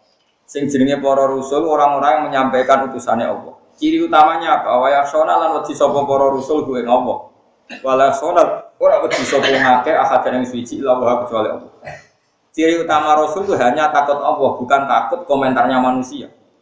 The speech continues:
Kalau Allah bilang halal, ya kita harus yakin halal. Ora peduli omongane wong.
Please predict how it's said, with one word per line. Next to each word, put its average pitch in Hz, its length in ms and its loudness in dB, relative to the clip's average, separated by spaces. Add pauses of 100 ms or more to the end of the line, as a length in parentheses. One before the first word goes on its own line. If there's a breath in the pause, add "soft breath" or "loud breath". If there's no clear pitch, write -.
(140)
Kalau 165 320 0
Allah 147 160 2
bilang 139 240 2
halal, 110 400 2
ya 165 80 2
kita 139 320 0
harus 123 160 -4
yakin 110 320 0
halal. 104 400 -4
Ora 151 180 -2 (140)
peduli 127 320 -2
omongane 110 480 -2
wong. - 240 -12